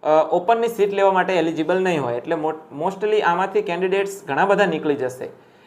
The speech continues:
એટલે જ બે દિવસ માટે જ બોલાવે છે. બાકી કોણ રહ્યું છે? ઓપનના જે બાવીસ છે એ, એસ ટીના બસો એંસી અને ઈ ડબલ્યુ એસના એકસો બેતાલીસ. આમાં સામાન્યમાં જેમને લઈ લીધું હોય એમને પછી આમાં પાછા ન આવે.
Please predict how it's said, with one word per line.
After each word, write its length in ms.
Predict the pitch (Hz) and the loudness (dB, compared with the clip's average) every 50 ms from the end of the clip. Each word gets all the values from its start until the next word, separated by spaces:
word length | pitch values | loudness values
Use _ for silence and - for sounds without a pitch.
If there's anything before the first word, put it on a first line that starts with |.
| - - | 0 0
એટલે 260 | 156 156 175 220 214 | 2 4 4 2 2
જ 80 | - | 4
બે 140 | 190 214 220 | 4 4 4
દિવસ 320 | 214 220 220 220 208 214 208 | 4 4 4 2 2 2 2
માટે 220 | 208 202 214 208 | 0 0 2 0
જ 80 | 180 160 | 0 0
બોલાવે 360 | 165 170 156 147 139 135 123 | 2 4 4 4 4 2 0
છે. 140 | - - 123 | -2 -4 0
બાકી 320 | 151 165 180 175 - 185 | 0 0 0 0 -4 -4
કોણ 180 | 185 220 220 214 | -2 0 0 2
રહ્યું 320 | 190 170 165 165 165 160 | 4 2 2 2 0 -2
છે? 200 | 165 - 170 160 | -4 -6 -8 -6
ઓપનના 540 | - - 151 147 - 160 156 156 156 156 151 | -4 -4 -6 -4 -4 -4 -4 -2 -2 -2 -2
જે 120 | 147 151 | -2 0
બાવીસ 440 | 143 139 135 135 139 147 143 143 - | 2 4 4 4 4 2 -2 -6 -8
છે 120 | - 143 | -10 -8
એ, 300 | 120 127 143 156 170 185 180 - - - - _ _ - | -6 -4 -2 -2 -4 -6 -8 -12 -20 -20 -20 _ _ -4
એસ 220 | 143 143 143 - | -4 -4 -4 -6
ટીના 160 | 160 160 160 156 | -6 -4 -2 0
બસો 320 | 147 147 147 147 147 143 | 2 2 2 0 -2 -4
એંસી 600 | 139 139 143 143 - 180 180 196 208 - - - - - - - | -2 -2 -4 -4 -4 -2 -2 -2 -2 -6 -10 -14 -20 -20 -14 -10
અને 160 | 131 135 143 | -10 -8 -6
ઈ 140 | - 156 156 | -4 -2 0
ડબલ્યુ 320 | 160 160 156 151 156 147 | 0 2 2 2 2 2
એસના 240 | 139 139 - 147 143 | 2 0 -4 -8 -8
એકસો 240 | 139 139 - - 147 | -10 -8 -8 -6 -4
બેતાલીસ. 420 | 135 139 135 135 - 120 123 123 | -4 -4 -4 -4 -4 -4 -4 -2
આમાં 120 | 135 139 135 | -4 -4 -4
સામાન્યમાં 520 | 135 - 131 139 160 165 170 175 180 175 | -4 -4 -2 -2 -2 -2 -2 -2 -2 -2
જેમને 240 | 156 170 175 180 180 | -2 -2 -2 0 0
લઈ 140 | 180 190 196 | 2 2 2
લીધું 260 | 196 196 196 196 196 | 2 2 4 4 4
હોય 100 | 175 165 | 4 4
એમને 200 | 156 160 165 175 | 2 0 -4 -4
પછી 240 | 165 170 170 190 175 | -6 -6 -6 -4 -2
આમાં 280 | 165 165 170 180 180 | -2 -2 -2 -2 -2
પાછા 240 | 180 175 180 - 202 | -2 -2 -2 -2 -2
ન 100 | 202 208 | 0 2
આવે. 360 | 214 196 156 127 120 113 - | 2 4 4 4 2 0 -2